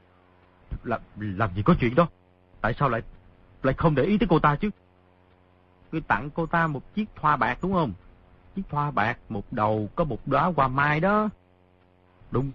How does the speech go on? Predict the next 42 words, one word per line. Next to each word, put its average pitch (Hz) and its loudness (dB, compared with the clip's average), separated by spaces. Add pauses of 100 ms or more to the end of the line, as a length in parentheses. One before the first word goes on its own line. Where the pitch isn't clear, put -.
(160)
đúng 156 4
vậy. 110 2 (880)
Tại 143 0
sao 135 -4
ngươi 131 -2
biết? 170 4 (1000)
Lúc 139 -6
hỗn 104 -2
chiến 147 4
trong 117 2
cung, 123 2
cô 113 -4
ta 110 2
làm 85 0
rơi 113 0
mất 139 0
chiếc 165 -6
thoa, 123 0 (440)
vô 185 4
cùng 151 0
cuốn 220 2
quýt. 247 0 (600)
Nói 180 4 (180)
đây 123 2
là 101 0
vật 101 0
của 151 4
người 95 -2
trong 123 0
lòng 85 0
cô 120 0
ta 123 2
tặng 92 -6 (100)
cho, 127 4 (480)
nói 165 0
thế 180 2
nào 113 2
cũng 143 -8
không 127 -2
để 117 -4
mất 170 -2
được. 120 2